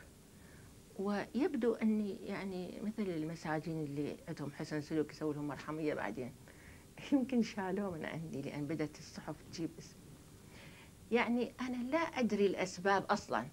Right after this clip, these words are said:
التي من أجلها يعتم علي أو من أجلها يرفع التعتيم. دائمًا أنا محظوظة بمن يغطي، يريد أن يغطيني. بال-، بالقرآن أشياء جميلة جدًا،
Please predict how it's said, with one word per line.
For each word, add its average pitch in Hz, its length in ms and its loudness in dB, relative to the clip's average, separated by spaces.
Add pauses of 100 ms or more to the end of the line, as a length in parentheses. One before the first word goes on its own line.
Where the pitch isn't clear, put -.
(500)
التي 190 340 4
من 175 140 2
أجلها 170 380 2
يعتم 147 440 2
علي 156 380 2 (120)
أو 160 140 2 (160)
من 156 140 -2
أجلها 151 320 0
يرفع 151 280 4
التعتيم. - 440 -4 (920)
دائمًا 262 380 6
أنا 214 260 6
محظوظة 202 680 2 (460)
بمن 233 580 6 (1500)
يغطي، 170 440 -2 (240)
يريد 170 300 -2
أن 147 140 -2
يغطيني. 127 580 -6 (1040)
بال-، 196 120 2 (140)
بالقرآن 226 640 0
أشياء - 380 -4
جميلة 180 380 0
جدًا، 151 400 -2